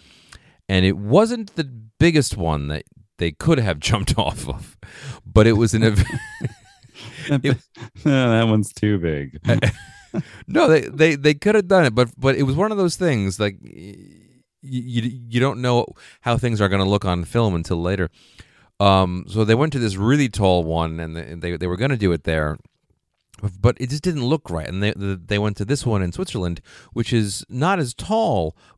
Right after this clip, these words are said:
Speaker 1: but is in, like, a gorge. So it's very, very narrow, and the, uh,
Speaker 2: Yeah,
Speaker 1: the sides
Speaker 2: that
Speaker 1: of it,
Speaker 2: helped.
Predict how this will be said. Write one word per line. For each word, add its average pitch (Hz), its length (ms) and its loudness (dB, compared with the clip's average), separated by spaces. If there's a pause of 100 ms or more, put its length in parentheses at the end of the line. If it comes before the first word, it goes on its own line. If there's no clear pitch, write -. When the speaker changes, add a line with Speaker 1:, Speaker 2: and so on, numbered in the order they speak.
Speaker 1:
but 123 120 6
is 117 100 2
in, 143 120 2
like, 120 160 0
a 95 100 0
gorge. 107 1000 2 (540)
So 113 200 4
it's 95 100 0
very, 123 220 2
very 113 240 0
narrow, 92 720 -2
and 82 300 -8
the, 87 300 -4
uh, - 20 -2
Speaker 2:
Yeah, 76 420 -2
Speaker 1:
the 92 80 -6
sides 110 360 2
Speaker 2:
that 90 80 2
Speaker 1:
of 90 100 0
it, - 140 -12
Speaker 2:
helped. - 120 -18